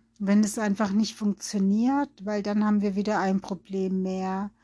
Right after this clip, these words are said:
Buddha hat gesagt, dann sollen wir einfach, äh, wissen, dass wir,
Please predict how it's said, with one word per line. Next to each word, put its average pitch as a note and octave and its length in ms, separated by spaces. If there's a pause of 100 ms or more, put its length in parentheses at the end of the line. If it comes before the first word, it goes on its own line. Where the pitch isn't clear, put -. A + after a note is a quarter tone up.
(300)
Buddha B3+ 280
hat A#3+ 180
gesagt, A3 460
dann A3 300
sollen G#3+ 380
wir G#3+ 180
einfach, G#3 600 (320)
äh, G#3 420 (140)
wissen, A3 420
dass G#3 340 (100)
wir, G3+ 480